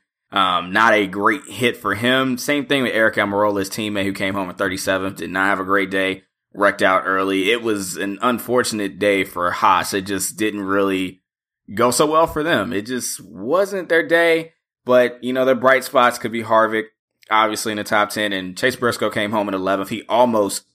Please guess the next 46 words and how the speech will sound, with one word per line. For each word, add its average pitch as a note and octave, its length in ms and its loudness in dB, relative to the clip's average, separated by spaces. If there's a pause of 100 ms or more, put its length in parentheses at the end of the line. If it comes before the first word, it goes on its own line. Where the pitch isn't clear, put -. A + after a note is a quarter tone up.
got G2+ 160 2
a F#2+ 40 0
top G2 280 0
ten. G2+ 320 -4
He G#2+ 200 -6
was A2 140 -6
running G2+ 400 -2
really G#2 260 2
well F#2+ 500 2 (140)
all F#2+ 340 2
day F#2 200 -2
long. F2+ 440 -6 (440)
So, - 400 -8 (500)
yeah, G#2+ 360 2
that's G#2+ 480 -4 (240)
pretty - 220 -6
much D#3 280 0
the B2+ 80 -6
top C3 340 2
ten B2+ 300 0
and G2 140 -2
a F#2 60 -4
couple A2+ 340 0
of G#2+ 140 -2
the F#2+ 80 -4
notables. G2+ 720 0 (540)
And G2 420 0
I G#2 140 2
just, G#2 140 -4
before B2 340 4
I A2+ 180 6
say G2 340 2
anything G2 440 -2
about F#2 300 2
the F2+ 80 -6
race, F#2 320 0
I F#2+ 80 0
wanna G2+ 240 0
get F#2+ 320 0
the F#2 120 -6
thoughts F#2 360 0
of E2+ 160 -4
Tam G2 380 -4
and E2+ 160 -8
Renee F#2 400 0
first. E2+ 520 -4